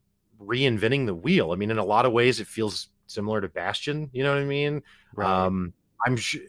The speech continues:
Speaker 1: Gris is probably a prettier game, you know? <laughs> Like, <laughs> like, eh, so it's not really, it's not really shattering the mold with just some brand new innovation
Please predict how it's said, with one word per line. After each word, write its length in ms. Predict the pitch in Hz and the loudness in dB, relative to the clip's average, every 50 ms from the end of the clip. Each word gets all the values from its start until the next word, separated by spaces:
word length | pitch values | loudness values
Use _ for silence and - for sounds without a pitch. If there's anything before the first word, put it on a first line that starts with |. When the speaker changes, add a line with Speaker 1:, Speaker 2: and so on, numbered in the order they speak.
| - - 127 95 | -20 -18 -16 -14
Speaker 1:
Gris 440 | 90 110 101 110 120 127 139 139 139 | -12 -10 -4 -2 0 2 2 4 4
is 140 | 127 120 - | 4 4 2
probably 460 | - - 117 123 139 131 117 127 120 | 2 2 4 4 4 4 6 6 6
a 60 | 117 | 6
prettier 440 | - - - 127 120 123 123 123 123 | 4 2 0 2 4 6 6 4 4
game, 520 | 117 117 107 104 110 110 127 135 143 139 117 | 4 2 2 2 2 2 0 0 -2 -4 -4
you 120 | 131 127 127 | -2 0 2
know? 220 | 131 135 139 147 | 4 4 4 4
<laughs> 60 | 147 | 4
Like, 200 | 135 135 127 160 - - | 4 4 4 4 4 4
<laughs> 1000 | 208 208 185 170 - 180 170 202 180 190 - _ _ - - - - - - | 4 6 6 4 4 6 4 6 6 4 2 _ _ -20 -20 -20 -20 -8 0
like, 280 | - 151 151 - - - _ _ _ _ _ _ _ _ _ _ _ - | 2 2 2 2 0 -12 _ _ _ _ _ _ _ _ _ _ _ -16
eh, 80 | 180 - | -16 -14
so 220 | - - - 190 185 | -6 0 2 4 4
it's 180 | 175 - - | 4 2 0
not 300 | 160 175 190 220 208 156 | 2 4 4 4 2 2
really, 520 | 143 151 165 151 156 147 135 131 123 131 - | 0 -2 0 0 0 -2 -2 -6 -8 -8 -6
it's 180 | - 143 - - | -8 -6 -2 0
not 160 | 170 190 208 | 0 0 0
really 380 | 190 175 151 143 123 107 95 _ _ _ _ - | 0 0 0 0 -2 -2 -6 _ _ _ _ -10
shattering 960 | - - - - - 147 131 131 147 156 139 131 127 127 123 120 120 113 98 _ _ _ _ _ _ _ _ - | -4 -2 -2 0 2 4 4 4 4 2 2 0 0 0 0 -2 -4 -6 -8 _ _ _ _ _ _ _ _ -2
the 120 | 110 131 | 0 0
mold 460 | 123 113 110 117 127 135 135 131 117 104 | 2 4 4 6 6 6 6 4 2 0
with 140 | 110 98 | -2 -2
just 240 | 85 - 127 120 - | 0 0 0 0 2
some 220 | - 139 117 104 90 | 2 0 0 0 -4
brand 300 | 98 95 120 127 135 135 | -2 0 0 0 2 0
new 140 | 131 123 | 0 0
innovation 720 | 120 110 98 82 82 98 107 117 - - 156 156 156 160 | 0 -2 -2 -2 -2 -2 -2 -2 -2 -2 -2 -2 -2 -4